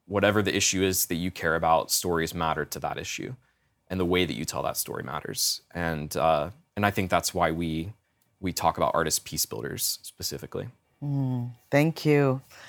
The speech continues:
Speaker 2: And Mariano, in trying to foster this culture of peace that Thomas is talking about, how does the Peace Studio sort of draw a line between its two audiences or connect them,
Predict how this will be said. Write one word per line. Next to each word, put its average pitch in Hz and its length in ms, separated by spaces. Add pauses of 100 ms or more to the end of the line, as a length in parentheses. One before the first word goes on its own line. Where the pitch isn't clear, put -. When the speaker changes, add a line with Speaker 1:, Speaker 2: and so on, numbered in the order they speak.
(600)
Speaker 2:
And 170 120
Mariano, 185 840 (220)
in 202 160
trying 247 300
to 285 100
foster 196 500
this 156 240
culture 170 400
of 143 140
peace 143 260
that 127 120
Thomas 131 380
is 127 180
talking 117 440
about, 123 400 (600)
how 214 260
does 294 240
the - 80
Peace 214 240
Studio 175 560 (120)
sort - 220
of 151 140
draw 160 300
a - 20
line 147 640 (240)
between 147 460
its 135 180
two 143 220
audiences 139 680
or 131 120
connect 135 500
them, 113 280